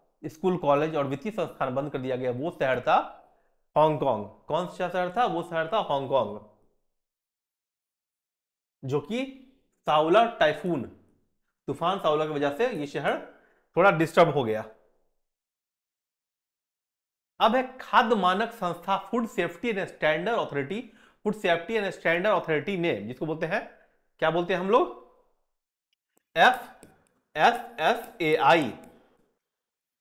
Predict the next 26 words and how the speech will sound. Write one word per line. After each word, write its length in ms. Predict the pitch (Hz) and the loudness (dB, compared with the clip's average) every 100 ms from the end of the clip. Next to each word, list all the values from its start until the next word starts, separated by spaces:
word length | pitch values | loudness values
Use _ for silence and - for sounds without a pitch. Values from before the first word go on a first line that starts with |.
| _ _ _ _ _ _ _ _ _ _ _ - | _ _ _ _ _ _ _ _ _ _ _ -2
ने 140 | 175 226 | 2 2
बिहार 480 | 185 165 180 262 | 2 2 2 2
के 120 | 277 254 | 0 -4
किस 240 | 285 285 | -2 -2
रेलवे 420 | 185 180 180 247 | 0 0 0 -2
स्टेशन 380 | 247 208 214 226 | -2 -4 -2 -2
को 140 | 220 208 - | -2 -6 -4
उच्च 220 | 254 - | -6 -6
गुणवत्ता 600 | 151 151 165 165 170 240 | -4 0 2 0 0 0
युक्त 280 | 185 175 175 - | 0 -4 -8 -8
खान 240 | - 139 139 | -4 -4 0
पान 240 | 151 214 - - _ _ _ _ | 0 0 -6 -20 _ _ _ _
सेवा 240 | 180 185 254 | 0 4 2
मुहैया 440 | 190 165 165 208 | 2 0 2 2
कराने 340 | 214 165 156 156 | 4 2 2 0
के 120 | 170 | -4
लिए 120 | 165 127 | -4 0
बेहतरीन 680 | 147 151 175 190 302 269 - _ _ - | 0 0 0 2 2 0 -6 _ _ -6
रेलवे 520 | 135 165 214 247 247 | 2 2 2 0 0
स्टेशन 420 | - 190 - 208 | 0 -2 0 -2
का 80 | 202 | -2
पुरस्कार 400 | 196 175 - 180 | -2 -4 4 4
प्रदान 360 | 175 156 151 143 | 6 2 2 0
किया? 120 | 147 | -2
ये 160 | 131 156 | 0 0
बड़ी 380 | 139 151 190 | 2 2 2